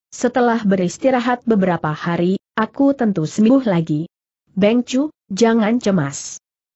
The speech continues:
Memang dengan kepandaian yang dimilikinya, sekalipun dengan memanggul orang,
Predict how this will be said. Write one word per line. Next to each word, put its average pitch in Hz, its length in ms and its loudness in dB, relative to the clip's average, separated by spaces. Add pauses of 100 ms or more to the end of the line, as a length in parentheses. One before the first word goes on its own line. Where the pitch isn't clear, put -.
(120)
Memang 240 400 4
dengan 214 320 2
kepandaian 185 640 2
yang 185 320 0
dimilikinya, 196 800 2 (220)
sekalipun 247 720 2
dengan 220 320 2
memanggul 214 560 4
orang, 185 480 0